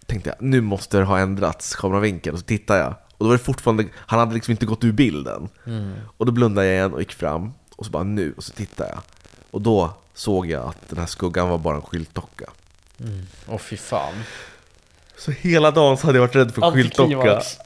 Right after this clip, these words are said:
Speaker 1: Ah!
Speaker 2: Ja, fy fan.
Speaker 1: Nej, usch. Nej, men Silent Hill två. Fenomenalt. Och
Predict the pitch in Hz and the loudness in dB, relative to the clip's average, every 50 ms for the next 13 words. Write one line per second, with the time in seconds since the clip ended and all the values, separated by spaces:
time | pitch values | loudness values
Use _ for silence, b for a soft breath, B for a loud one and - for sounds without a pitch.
0 | _ - 123 147 214 233 262 285 294 311 302 311 320 320 330 330 330 302 277 269 | _ -2 2 4 4 4 4 4 4 4 4 6 6 6 8 8 8 6 4 2
1 | 285 277 269 190 160 139 131 127 151 170 - - _ _ _ _ _ _ - - | -2 2 4 6 6 6 6 4 0 -6 -10 -18 _ _ _ _ _ _ 2 4
2 | 135 127 123 - - 147 143 - - - - - - - _ - - - - 120 | 4 4 4 2 2 2 2 0 -2 -6 -8 -8 -10 -18 _ -20 -8 -2 0 2
3 | 123 131 131 127 - - - - 135 123 120 113 104 - 107 98 92 - - 82 | 4 4 2 2 0 -2 0 4 4 4 4 4 2 2 0 0 0 -6 -8 -8
4 | 78 - - _ _ _ _ _ _ _ - - _ _ - - - - - - | -8 -10 -12 _ _ _ _ _ _ _ -20 -20 _ _ -20 -20 -20 -4 2 2
5 | 120 104 104 95 95 95 85 78 78 85 - - - 110 - - | 4 4 4 2 2 2 2 0 -2 -4 -6 -8 -8 -8 -8 -8